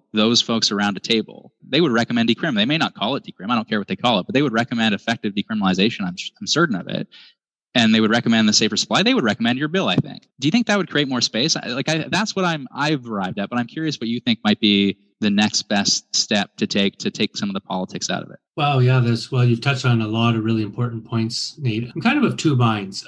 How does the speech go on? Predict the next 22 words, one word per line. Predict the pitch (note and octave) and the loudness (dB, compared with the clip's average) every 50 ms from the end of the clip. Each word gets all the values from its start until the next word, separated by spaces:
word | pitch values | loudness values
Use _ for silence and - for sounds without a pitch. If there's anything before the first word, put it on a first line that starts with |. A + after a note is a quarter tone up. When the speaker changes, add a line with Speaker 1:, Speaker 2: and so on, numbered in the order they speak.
| _ - | _ -2
Speaker 2:
To | - C#3 | 0 2
answer | C#3+ B2+ B2 C3+ | 2 2 0 0
your | B2 A#2 | 0 0
question | - - B2+ A#2 - B2 A#2 | 0 0 0 0 2 0 0
directly, | A#2 A2+ A2+ - A#2 | 0 0 0 0 -2
I | A2 | -2
think | - A#2 G#2 - | 0 -2 -2 -2
yes. | G#2+ G2+ G#2 B2 D#3 - - - - - | -4 -4 -4 -4 -4 -4 -8 -12 -6 -2
I | D3 B2 | 0 0
think, | A#2+ - A#2+ A#2+ A#2 A#2 - - - - - - - - - - _ _ - - | 2 2 2 2 2 0 -6 -18 -20 -20 -20 -20 -20 -20 -20 -20 _ _ -8 -4
I | D3+ D#3 | -4 0
think | - A3+ G3+ G3 F#3+ - _ _ - | 2 2 2 2 0 -4 _ _ -4
anything | - E3 E3 F3+ G3 G3+ G#3 G3+ G3 F#3+ - - - _ - - - E3 D#3+ D#3+ D#3+ D#3 D3+ D3 C3 - _ _ | 0 0 2 4 2 4 4 2 2 2 0 -4 -10 _ -16 -6 -2 0 0 0 0 -2 -4 -6 -10 -14 _ _
that | - D3 B2+ C3 B2+ B2 C3 C3 - - | -4 0 2 2 4 2 2 0 -4 -8
advances | - D3 C3 A#2+ A2 A#2 A#2 A#2 A#2+ B2+ B2+ B2 - C3 A#2 G#2+ G#2 - - - _ _ _ _ _ _ - | -4 -2 -2 0 2 2 2 4 4 2 2 0 0 -2 -2 -2 -4 -8 -12 -16 _ _ _ _ _ _ -4
public | - C3+ B2 A#2+ A#2 | -2 0 2 2 2
discourse | - B2 A#2 A2+ - - - B2+ A#2 A2+ G#2 G2+ - - - _ _ _ _ _ _ _ _ _ _ _ _ _ - | 2 2 0 0 0 -4 -2 0 0 0 0 -2 -8 -12 -14 _ _ _ _ _ _ _ _ _ _ _ _ _ -2
that | C3+ B2+ A#2+ A#2+ B2 C#3 | 0 2 2 2 0 0
makes | B2+ B2+ B2+ B2 - | 2 2 2 2 2
it | C3 A#2+ A#2 | 2 2 4
easier | A#2+ A#2+ C3 C3 B2+ A#2 B2 A#2 A#2 A#2 A2+ A2+ | 4 4 4 4 4 4 4 4 4 4 2 0
for | A2 - - - A#2 A2 G#2+ G#2+ G#2+ G#2+ B2 B2 | -2 -4 -4 -2 -2 -2 -2 -4 -6 -8 -8 -10